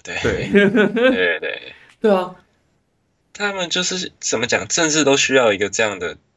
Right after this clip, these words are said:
Speaker 1: 手段去控制人民的，像我们就是儒教嘛。
Speaker 2: 嗯。
Speaker 1: 对啊。啊，只是他们今天这个东西又被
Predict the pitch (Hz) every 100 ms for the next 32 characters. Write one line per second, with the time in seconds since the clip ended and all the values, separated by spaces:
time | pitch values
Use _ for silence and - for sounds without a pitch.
0 | _ _ _ _ _ - - - - 95
1 | - 95 90 - - 98 92 95 - 73
2 | - - - 120 110 85 73 87 92 90
3 | - - - 60 50 - - - 143 131
4 | 117 110 127 - - - - _ _ _
5 | - - 95 104 107 104 95 101 98 92
6 | 95 80 80 78 82 78 80 101 98 101
7 | 101 92 90 85 78 -